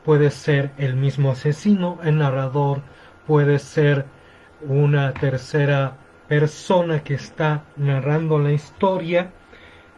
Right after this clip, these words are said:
eh, en donde algunas veces el, la víctima del crimen es el propio detective,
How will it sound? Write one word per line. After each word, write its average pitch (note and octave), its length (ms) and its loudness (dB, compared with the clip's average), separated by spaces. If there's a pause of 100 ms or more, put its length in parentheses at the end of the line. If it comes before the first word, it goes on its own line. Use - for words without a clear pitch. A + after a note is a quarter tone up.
(140)
eh, D3 460 2 (300)
en D#3 200 0
donde D3+ 580 4 (600)
algunas C#3+ 580 2
veces D3 480 0 (480)
el, C3 360 -2 (1400)
la C3+ 200 0
víctima C#3 720 -2 (420)
del C3+ 400 -4
crimen D#3+ 480 -2 (360)
es D3+ 280 0
el C#3+ 80 2
propio C#3+ 460 -2
detective, D3 760 -2